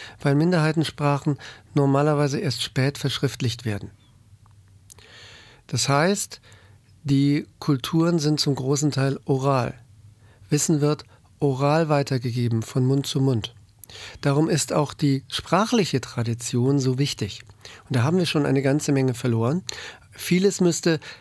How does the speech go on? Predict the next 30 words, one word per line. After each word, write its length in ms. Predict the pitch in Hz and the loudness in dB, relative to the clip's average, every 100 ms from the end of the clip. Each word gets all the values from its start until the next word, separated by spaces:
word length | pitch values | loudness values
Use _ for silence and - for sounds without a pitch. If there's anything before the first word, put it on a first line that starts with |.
| - - | -20 -2
neu 320 | 147 151 180 | 2 4 2
erforscht, 720 | 208 170 - 139 156 175 - | 2 -2 0 0 0 -2 -2
neu 220 | 143 135 - | 0 0 -2
ausgegraben 760 | 131 - 180 151 151 147 151 | -4 -2 -4 -4 -4 -2 -2
werden. 300 | 151 156 160 | 0 0 0
Ich 180 | 165 117 | -2 -2
selber 280 | 139 139 151 | 0 2 0
beschäftige 500 | 135 - 139 - 135 | -2 -2 -4 -4 -2
mich 200 | 131 123 | -2 -2
zum 120 | - | -4
Beispiel 320 | 127 127 - | -2 -2 -4
auch 60 | 123 | -2
mit 160 | 123 120 | 0 0
den 120 | 120 | 0
sorbischen 400 | 123 117 120 120 | 0 0 -2 -4
Volksliedern, 640 | 123 147 - 135 131 143 - - - - | -2 -4 -2 -2 0 -2 -4 -16 -16 -4
wo 120 | 151 | 0
man 180 | 156 147 | 2 0
vieles 760 | - 170 175 180 175 170 - - - - - - | -4 -2 0 2 2 0 -6 -10 -20 -20 -20 -20
findet 840 | - - - 160 170 165 165 160 - - - _ - | -18 -4 2 4 4 2 0 -2 -14 -20 -20 _ -6
an, 460 | 143 139 139 139 - _ - - - - _ - | 0 2 2 0 -4 _ -20 -20 -20 -20 _ -2
äh, 100 | 147 | 2
Metaphorik, 1040 | 143 147 139 - 147 143 147 139 135 - - | 2 2 -2 0 0 2 0 0 -2 -14 -4
an 180 | 131 139 | 0 2
Symbolik, 880 | 139 139 127 127 131 131 127 120 - - - - - | 2 2 2 2 2 2 0 -4 -18 -20 -20 -16 -4
äh, 300 | 139 131 123 | 0 2 0
was 180 | 123 | -2
heute 200 | 139 127 | -2 -2
vergessen 420 | 127 135 127 - 113 | -2 -2 0 0 -2
ist. 300 | - - | -4 -14